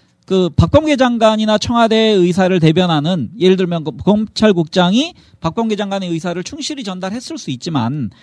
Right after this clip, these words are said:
아까 말씀하신 이 안에 있는 뭐 변협 회장이라든지 아니면 그 당연직이 아니고 외부 인사들에 의해서 그, 그 안에서 경론이 일어나고, 뭐 이게 콘클라베 방식이든 아니면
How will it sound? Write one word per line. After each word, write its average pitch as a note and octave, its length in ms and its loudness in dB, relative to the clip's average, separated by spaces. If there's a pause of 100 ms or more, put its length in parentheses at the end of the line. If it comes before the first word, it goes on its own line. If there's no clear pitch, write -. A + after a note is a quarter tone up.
(140)
아까 D4+ 240 -2
말씀하신 G#3 540 -2
이 F3+ 120 2
안에 F#3+ 200 0
있는 F3+ 180 -4
뭐 D#3+ 200 -2
변협 D#3+ 360 0
회장이라든지 D3 880 0 (240)
아니면 E3 460 -2 (420)
그 D#3 140 -6
당연직이 G3 560 2
아니고 C#3+ 580 -2 (380)
외부 G#3+ 500 4
인사들에 F3 600 4
의해서 C#3+ 640 4 (500)
그, F#3+ 320 2
그 A#3+ 180 6
안에서 F#3+ 360 2
경론이 F3 440 0
일어나고, D3+ 680 2 (320)
뭐 C#3+ 180 4
이게 D3 260 4 (400)
콘클라베 C4 500 4
방식이든 F3 680 2
아니면 E3 420 0